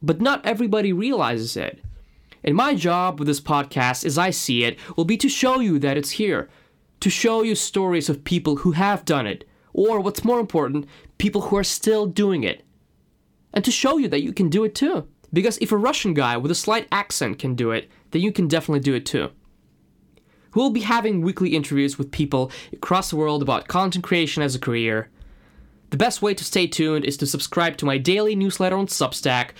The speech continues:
That's honest creative dot substack dot com. And don't forget to follow me on Medium. That's Sergey Faldin. And you can find all the links and the show notes below this episode.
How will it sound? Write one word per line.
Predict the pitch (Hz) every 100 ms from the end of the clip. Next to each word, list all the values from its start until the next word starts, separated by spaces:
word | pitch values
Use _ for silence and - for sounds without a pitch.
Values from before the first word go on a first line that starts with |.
| - -
That's | 117 113 -
honest | 175 214 208
creative | 196 196 190 151
dot | 117 -
substack | 185 170 - 156 147
dot | 143 156
com. | - 139 117 113 - - - -
And | 135 139
don't | 214
forget | 240 214 220
to | -
follow | 208 202
me | 196
on | 190
Medium. | 196 190 113 71 - - - 139
That's | 139 -
Sergey | 170 147 151
Faldin. | 139 135 127 110 87 - - - _ _ -
And |
you | 240
can | 240
find | - 185 156
all | 147
the | 139
links | 135 139 127 -
and | - 120 127
the |
show | - 120
notes | 110 107 104
below | - 120 117
this | 110 -
episode. | 110 - 120 104 101